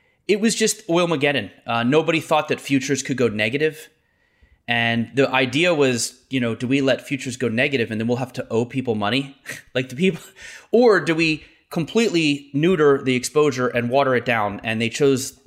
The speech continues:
the safe route. And so the, ultimately the problem with it then was that people who, who wanted it for the hardcore front month exposure didn't get it. They weren't getting that oil rebound like they wanted to. So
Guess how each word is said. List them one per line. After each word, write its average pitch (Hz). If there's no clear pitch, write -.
the 117
safe 123
route. 101
And 107
so 104
the, 139
ultimately 180
the 131
problem 147
with 120
it 110
then 113
was 107
that 113
people 139
who, 120
who 139
wanted 131
it 104
for 139
the 123
hardcore 139
front 156
month 110
exposure 107
didn't 123
get 107
it. 95
They 131
weren't 143
getting 139
that 120
oil 131
rebound 117
like 107
they 110
wanted 113
to. 101
So 110